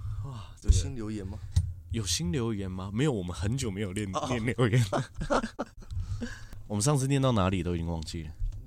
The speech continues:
Speaker 2: 对啊，我们上，上次念到哪里？
Speaker 1: 上次念到五颗星太少了吧？是吗？干。
Speaker 2: 我都忘记了。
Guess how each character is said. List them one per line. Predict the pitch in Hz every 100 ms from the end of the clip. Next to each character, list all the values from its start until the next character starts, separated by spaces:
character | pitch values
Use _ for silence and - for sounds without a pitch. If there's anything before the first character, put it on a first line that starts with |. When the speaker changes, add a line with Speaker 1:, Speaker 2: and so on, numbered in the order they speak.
| - - -
Speaker 2:
对 | 123
啊， | 120
我 | 110
们 | 98 101
上， | 117 120 -
上 | - 110
次 |
念 | 110 101
到 | 98
哪 | 107
里？ | - - - - - - - - - - - - - - - - - _ - -
Speaker 1:
上 | - 127
次 | 120 123
念 | 117 110
到 | 113 107 101 92 92 107 - - - - _ - - _ - -
五 | - 104
颗 | 123 131
星 | 131
太 | 135 113
少 | - 85
了 | 80
吧？ | 85 78 - _ -
是 | 110
吗？ | 107 113 _ _ _ _
干。 | - 78 71 - _
Speaker 2:
我 | 120
都 | -
忘 | 143 135
记 | 131
了。 | 98